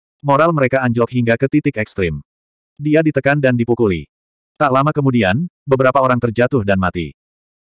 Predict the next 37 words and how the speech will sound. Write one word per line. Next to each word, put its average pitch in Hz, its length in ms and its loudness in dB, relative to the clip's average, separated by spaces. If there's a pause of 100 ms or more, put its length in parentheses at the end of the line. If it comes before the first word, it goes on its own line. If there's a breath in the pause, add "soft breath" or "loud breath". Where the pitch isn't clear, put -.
(180)
Ketika 147 320 2
Dewa 139 240 4
Alkohol 123 320 2
mendengar 110 320 0
berita 110 240 0
itu, 98 320 -2 (160)
dia 139 160 2
mendongak 120 320 2
ke 110 80 0
langit 123 320 0
dan 98 160 0
tertawa. 82 400 -2 (560)
"Bagus, 127 640 0
seperti 160 480 0
yang 151 80 0
diharapkan 120 480 0
dari 113 240 0
muridku. 95 400 -2 (580)
Sepertinya 147 540 0
aku 139 160 -2
sudah 127 240 -2
sangat 131 260 -2
tua. 90 300 0 (240)
Aku 151 220 0
tidak 143 240 2
menyangka 120 240 2
bahwa 110 260 2
setelah 113 240 -2
sekian 113 300 -2
lama, 98 320 0 (180)
aku 156 240 -2
masih 135 160 -2
belum 110 220 2
menaklukkan 117 420 0
kota 123 320 0
di 87 100 -4
depan. 87 320 -2